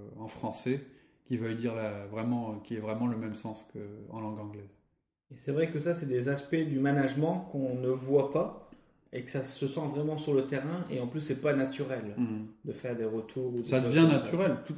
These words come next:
Speaker 1: tout.
Speaker 2: par la suite.
Speaker 1: C'est une autre chose qui est importante dans la mise en place des outils de Manager Tools. Mettre en pratique Manager Tools, ça veut dire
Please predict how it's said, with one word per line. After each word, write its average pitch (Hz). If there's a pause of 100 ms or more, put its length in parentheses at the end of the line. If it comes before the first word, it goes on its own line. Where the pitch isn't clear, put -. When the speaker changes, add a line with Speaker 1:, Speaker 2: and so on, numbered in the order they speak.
Speaker 1:
tout. 135
Speaker 2:
par 131
la 139
suite. - (360)
Speaker 1:
C'est -
une 160
autre 175
chose 208
qui -
est 156
importante 147
dans 123
la 117
mise 127
en 123
place 131
des 113
outils 117
de 123
Manager 110
Tools. 196 (1400)
Mettre 170
en 160
pratique 160
Manager 135
Tools, 175 (240)
ça -
veut 117
dire 143